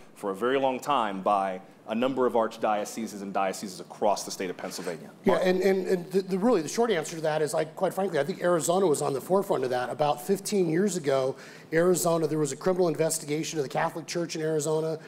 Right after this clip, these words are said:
Speaker 2: They ended up having a settlement, um, with the state, with the Maricopa County, which is the largest county in Arizona.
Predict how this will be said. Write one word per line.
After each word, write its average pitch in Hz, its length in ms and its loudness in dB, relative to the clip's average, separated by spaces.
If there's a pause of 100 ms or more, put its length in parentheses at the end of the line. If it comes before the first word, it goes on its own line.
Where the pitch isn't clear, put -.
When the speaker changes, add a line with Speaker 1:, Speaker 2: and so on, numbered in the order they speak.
(220)
Speaker 2:
They 151 140 6
ended 156 180 2
up 151 80 0
having 151 300 0
a 123 40 2
settlement, 170 680 0
um, 143 240 -2
with 139 160 -2
the 135 80 -6
state, 151 380 -2
with 151 140 -8
the 123 200 -6 (300)
Maricopa 147 360 2
County, 151 300 -2
which 151 200 -4
is 139 80 -8
the 135 60 -10
largest 143 380 -2
county 151 280 -2
in 151 80 -2
Arizona. 156 640 -2